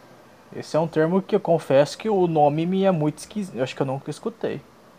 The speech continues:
Ou se eu escutei, tá em algum canto obscuro da minha mente,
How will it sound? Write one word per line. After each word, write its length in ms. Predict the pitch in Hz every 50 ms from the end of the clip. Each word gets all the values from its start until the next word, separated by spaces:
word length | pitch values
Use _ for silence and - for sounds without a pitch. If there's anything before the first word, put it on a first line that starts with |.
| - - - - - - - - - - - - - - - - - - _ - - - - - - - - - - - - - - - - _ _ _ - - - - - - - - - -
Ou 120 | - 127 131
se 120 | - -
eu 40 | 143
escutei, 680 | 139 - - 156 - - 151 147 143 143 156 160 165 156
tá 180 | - 143 139
em 40 | 143
algum 280 | 147 147 143 151 156 151
canto 340 | - - 147 143 143 - 156
obscuro 400 | 151 147 - - - 147 143 143
da 100 | 139 139
minha 160 | 143 143 147
mente, 400 | 180 190 156 113 117 - - -